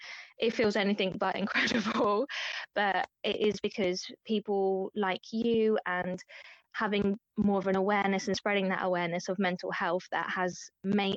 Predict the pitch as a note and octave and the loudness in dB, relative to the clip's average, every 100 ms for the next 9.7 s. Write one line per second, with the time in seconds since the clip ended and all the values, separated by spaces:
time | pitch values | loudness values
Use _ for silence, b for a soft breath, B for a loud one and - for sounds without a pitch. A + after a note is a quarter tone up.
0 | - F#3+ F#3+ F#3 - F#3 - - F#3 F3 | 0 0 0 -4 -6 -6 -4 -4 -2 -4
1 | - A#3 A3 F#3 D#3+ D#3+ E3 E3 - E3 | -2 2 4 2 0 -2 -4 -4 -4 -4
2 | E3 D#3 - - - - E3 D#3+ E3 - | -2 -4 -4 -4 -2 -2 0 -2 -4 -6
3 | E3 E3 E3+ B B B - A3 G#3 - | -6 -4 -6 B B B -6 -2 -2 -2
4 | F3 E3+ F3 F3 - _ _ G3+ F#3 - | -2 0 -2 -6 -10 _ _ -4 -2 2
5 | G#3 G#3 G3 F#3+ F#3+ G3 G3 F3+ F3 F#3 | 4 4 4 2 0 0 0 0 -2 -2
6 | F3+ G3 F#3 F3 - - E3+ - F3+ F3 | 0 0 0 -4 -8 -8 -8 -6 -6 -4
7 | - F#3 F#3+ - F3+ E3+ E3 E3+ B B | -4 -4 -4 -4 -4 -2 -2 -4 B B
8 | _ G#3 F#3 F3 F3+ F3+ - F3+ F#3 F#3 | _ -2 0 2 0 -2 -2 -2 0 0
9 | E3+ F3 F3 - F#3 F3 F#3 | 0 -2 -4 -6 -4 -4 -6